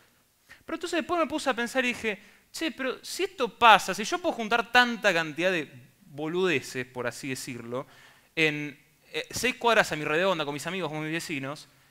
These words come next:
¿qué es lo que pasa en el mundo? ¿Qué es lo que pasa concretamente en Argentina?". ¿No? Y la verdad que los argentinos, en este caso, en el sentido del tratamiento de residuos electrónicos, somos, a falta de una palabra con P que no me dejan decir,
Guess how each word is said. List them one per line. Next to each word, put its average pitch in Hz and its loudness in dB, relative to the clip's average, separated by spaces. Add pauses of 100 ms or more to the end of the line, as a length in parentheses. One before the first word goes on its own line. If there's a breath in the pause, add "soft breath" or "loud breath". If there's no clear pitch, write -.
(140 soft breath)
¿qué - -2
es 392 0
lo 339 0
que 185 -2
pasa 202 -4
en 151 -4
el 139 -4
mundo? 117 -8
¿Qué 294 -8
es - -4
lo 320 -4
que 202 -4
pasa 214 -2 (500 loud breath)
concretamente 202 0
en 165 8
Argentina?". 135 0 (880)
¿No? 226 -6 (340 soft breath)
Y 247 -2
la 254 6
verdad 330 6
que 320 -2
los 262 0
argentinos, 247 0
en 196 -4
este 226 -4
caso, 170 4
en 151 -6
el 139 -10
sentido 156 -2
del 135 -2
tratamiento 156 0
de - -2
residuos 165 -6
electrónicos, 165 -4
somos, 185 -6
a 147 0
falta 202 -2
de 175 -4
una 156 -2
palabra 160 0
con 135 -4
P 190 -4
que 143 -6
no 135 -4
me 139 -4
dejan 151 -4
decir, 202 -6